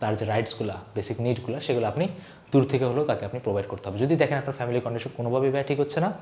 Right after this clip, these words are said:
তাহলে আপনি ভাই আলাদা ব্যাচেলর বাসা নিয়ে আপনি থাকতে পারেন, কোনো সমস্যা নাই, ঠিক আছে? <clears throat> ওকে, নেক্সট। তারপর যেটা বললাম যে ভাইয়া এই, এই পর্যায়ে যা-, না যাওয়া লাগে, এত সিভিয়ার পর্যায়ে কারো হয় না, খুবই কম হয়, লাখে একটা বা দুইটা। বেশিরভাগই কী ব্যাপার, নেগোসিয়েশন দিয়েই হয়ে যায়, ঠিক আছে? যেমন দেখো,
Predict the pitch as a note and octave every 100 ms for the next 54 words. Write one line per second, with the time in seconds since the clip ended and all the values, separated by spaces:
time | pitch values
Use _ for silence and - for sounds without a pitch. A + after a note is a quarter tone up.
0 | - - - - - E3+ C3+ B2+ A#2 G#2
1 | A2 G3+ G#3 A#2+ G#2+ A2 G#2+ G#2+ G2+ A2+
2 | E3 C#3+ - F#2+ - F#2 E2+ F#2+ - -
3 | - F#2+ G2+ F#2+ G2 G2+ - - C3+ -
4 | - - - - - - - E3 C#3 C#3
5 | G#2+ - B2+ - - - - - - D3
6 | C#3+ D#3+ D#3+ E3 D#3+ D#3+ E3 G#3+ G#3 C#3
7 | C#3+ D3+ D3+ D3 D3 C#3 B2 A#2 B2 D3
8 | D#3 D3+ E3 C#3+ C#3 C#3+ C3+ C3+ C#3 C3+
9 | C3+ C3 C3 - A2+ A#2 D#3+ - D#3+ E3+
10 | E3 - C3+ G#2+ G2+ G2+ G#2+ B2+ A2+ -
11 | A#2 G#2 G#2+ G#2 - - - - - C3+
12 | F3+ E3+ E3+ E3+ E3+ E3 F3 C3 C3 C#3+
13 | C#3 C#3+ C3+ C#3+ C3+ C#3+ A#2 G2+ G2 G#2+
14 | D#3 C3+ A#2 A#2+ A#2+